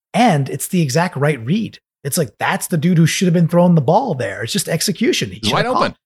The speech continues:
Speaker 1: should have caught the ball. And Hollister had a drop as well. Hollister, like, the last quarter of the season,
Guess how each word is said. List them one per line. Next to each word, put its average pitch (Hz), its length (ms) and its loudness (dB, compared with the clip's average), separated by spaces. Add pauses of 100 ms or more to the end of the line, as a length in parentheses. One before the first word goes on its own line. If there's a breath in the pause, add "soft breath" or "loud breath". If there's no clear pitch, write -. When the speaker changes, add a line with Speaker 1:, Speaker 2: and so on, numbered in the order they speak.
Speaker 1:
should - 120 -6
have 160 80 2
caught - 120 -2
the 262 60 0
ball. 147 240 0
And 123 100 -4
Hollister 151 460 0
had 151 100 2
a 147 60 2
drop 139 320 0
as 123 100 -6
well. 139 380 2 (280 loud breath)
Hollister, - 440 0
like, 151 120 2
the 135 60 -6
last 156 280 0
quarter 170 220 -2
of 151 60 -2
the 123 80 -4
season, 131 420 -2